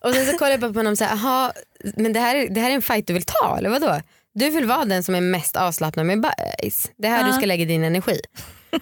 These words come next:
Speaker 1: Och då blir man rätt tyst.
Speaker 2: Mm.
Speaker 1: Vi har fortfarande inte testat det här med buttplug, samt som vi
Speaker 2: Nej.
Speaker 1: ligger. Det kommer ske. Eh, men jag ville bara meddela er om det.
Speaker 2: Är Viktor okej med att du berättar det här?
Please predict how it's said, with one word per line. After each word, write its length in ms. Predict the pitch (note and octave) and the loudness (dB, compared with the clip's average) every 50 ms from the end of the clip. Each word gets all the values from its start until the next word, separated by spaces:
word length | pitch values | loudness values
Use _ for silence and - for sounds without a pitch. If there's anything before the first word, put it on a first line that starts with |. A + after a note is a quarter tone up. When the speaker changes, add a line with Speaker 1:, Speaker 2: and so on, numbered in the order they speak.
| - | -4
Speaker 1:
Och 80 | - G#3 | -4 -4
då 60 | A3 | -2
blir 120 | A3 A3+ G#3+ | 0 0 0
man 100 | F#3 F3 | 0 0
rätt 140 | D#3 D#3+ - | -2 -2 -4
tyst. 420 | - - - - - - - - - _ _ - | -4 -4 -4 -4 -4 -6 -8 -10 -12 _ _ -2
Speaker 2:
Mm. 320 | A#3 A#3+ A3+ A#3 A#3+ C#4 - - - - - - - - - | 0 2 2 2 0 0 -4 -8 -16 -16 -16 -16 -18 -8 -4
Speaker 1:
Vi 60 | G#3+ | -2
har 60 | A3 G3 | -2 -2
fortfarande 300 | A#3 A3+ - - A3+ A3 | -2 -4 -2 0 0 0
inte 140 | A3 - - | 0 0 -2
testat 200 | A3+ G#3+ F#3 - F#3+ | -2 -2 0 0 0
det 40 | F3+ | 2
här 160 | F3 F3+ F3 | 2 2 2
med 220 | E3+ E3+ E3 E3 E3 | 2 2 0 0 0
buttplug, 520 | G3 A#3 A3+ - - C4+ C4 C#4 C4+ C#4+ - - | -2 -2 -2 -2 -2 0 0 0 -2 -6 -8 -8
samt 200 | - - A3 G#3 - A#3+ | -4 0 0 2 2 4
som 40 | |
vi 60 | - - | 4 2
Speaker 2:
Nej. 100 | F3+ F3+ | 2 2
Speaker 1:
ligger. 360 | G3 G3+ G3 G#3+ A3+ B3 B3 - _ _ - | 2 2 0 0 0 0 -2 -6 _ _ -6
Det 140 | F#3 F#3 F#3 | -4 -4 -2
kommer 280 | - F#3 E3+ E3 E3 | 0 0 0 0 0
ske. 160 | D#3 - F3 F3+ A#3+ C#4+ _ _ _ _ - - - - - - _ _ - - | 0 0 0 -2 -2 -4 _ _ _ _ -20 -20 -18 -18 -18 -20 _ _ -4 -2
Eh, 80 | F#3+ F3+ F3 E3+ E3 D#3+ D#3+ D#3 E3 | 0 2 2 2 2 2 2 0 0
men 140 | - G#3 - | 0 0 2
jag 60 | F#3+ | 2
ville 160 | E3+ F3 F3 E3+ | 2 2 0 2
bara 300 | D#3+ D#3+ B3+ - - F#3 - - _ - F#4 | 2 2 0 0 -2 -4 -6 -8 _ -12 -6
meddela 500 | - F#3+ F#3+ F3 D#3 - C3 D3+ - F#3 - - - _ _ - - - _ _ - F#4 _ - - | -2 0 0 0 0 0 -2 -2 -2 -4 -4 -6 -8 _ _ -6 -6 -6 _ _ -14 -14 _ -8 -6
er 160 | - - - | -6 -4 -4
om 160 | - - F#3 | -4 -4 -4
det. 140 | - - F3+ - - _ - - - - - - - - - | -4 -6 -8 -10 -12 _ -12 -10 -8 -8 -8 -10 -12 -8 -4
Speaker 2:
Är 80 | - G#3+ | -4 -2
Viktor 360 | G3+ A3 - - - C4+ A3+ | -2 -2 -4 -4 -2 -2 -2
okej 280 | A3 G#3+ - C4 A#3+ G#3 | -2 -2 -2 0 0 2
med 120 | F#3+ E3+ | 0 0
att 80 | F#3 - | -2 -2
du 80 | F#3+ | -4
berättar 340 | E3+ F#3 F#3+ F#3 - - A3+ | -2 -2 -2 -4 -2 -2 -2
det 120 | G3 F3+ G3+ - | -2 -2 -2 -2
här? 120 | B3 A3 | -4 -2